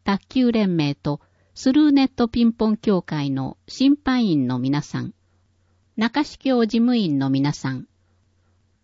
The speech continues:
そしてキリンレモンスポーツセンターの職員の皆さんの多大なご協力のおかげで、怪我人やコロナ感染者も出すことなく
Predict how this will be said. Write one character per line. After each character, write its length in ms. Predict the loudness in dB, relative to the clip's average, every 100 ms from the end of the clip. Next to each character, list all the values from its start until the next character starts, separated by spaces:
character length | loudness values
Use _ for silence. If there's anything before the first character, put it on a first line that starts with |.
| _ _
そ 180 | -6 -6
し 140 | -6
て 220 | -6 -6 -6 _ _ _
キ 100 | 0
リ 140 | 4 4
ン 140 | 4
レ 120 | 2
モ 160 | 2 2
ン 80 | 0
ス 140 | 0
ポ 160 | 0 0
ー 40 |
ツ 60 | -2
セ 220 | -4 -4
ン 80 | -4
タ 240 | -4 -4
ー 40 |
の 280 | -2 -4 -6 -6
職 340 | -2 0 2
員 220 | 2 2
の 100 | 0
皆 240 | 2 2 0
さ 220 | -2 -2
ん 100 | -2
の 180 | -2 -6 _ _ _ -4
多 140 | -4
大 240 | 0 0
な 260 | 0 -2 -4 -2
ご 160 | -2
協 240 | 0 0 0
力 260 | -2 -2
の 160 | -2 -2
お 60 |
か 160 | -2 -4
げ 120 | -4
で、 200 | -4 -8 -12 _ _ _ _
怪 140 | -2
我 100 | 0
人 280 | 2 2 0
や 220 | -2 -4 -8 _ _
コ 140 | -2
ロ 120 | 2
ナ 140 | 2 0
感 280 | 0 -2 -2
染 260 | -2 -4
者 180 | -4 -4
も 120 | -2
出 140 | -2 -4
す 120 | -6
こ 100 | -8
と 160 | -4
な 140 | -4 -6
く 320 | -8 -10 -10